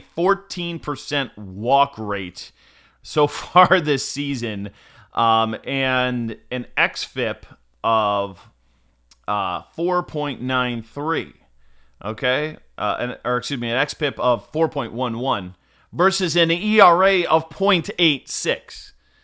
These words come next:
That is about as big of a spread as you could have. Uh, he's had everything kind of fall his way. His on, uh, left on base rate, ninety-six percent right now. His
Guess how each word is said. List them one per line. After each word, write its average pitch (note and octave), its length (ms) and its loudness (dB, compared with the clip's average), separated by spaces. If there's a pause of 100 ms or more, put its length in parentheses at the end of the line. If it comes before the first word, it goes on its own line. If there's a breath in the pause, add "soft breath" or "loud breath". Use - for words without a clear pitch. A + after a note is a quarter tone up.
(640)
That G#3+ 580 6
is G#3 180 8
about F3 320 8
as D3+ 100 -2
big F#3+ 260 0
of F3+ 80 0
a E3 40 6
spread D#3 400 0
as C3+ 140 -6
you D3 100 -6
could A#2 160 -6
have. G#2+ 600 -2
Uh, G#2+ 280 0
he's F3+ 260 -6
had F3+ 220 2
everything E3+ 760 0
kind D#3 220 2
of A#2+ 80 -2
fall D3+ 300 4
his B2+ 200 -2
way. B2+ 420 0 (300 soft breath)
His C3 180 -2
on, D3 320 6
uh, B2 220 4
left D#3+ 260 2
on C3+ 160 2
base C#3 320 -2
rate, C#3 240 -4
ninety-six C#3 840 -4
percent C3+ 580 -8
right C3 220 -2
now. B2+ 260 -2
His A2+ 160 -6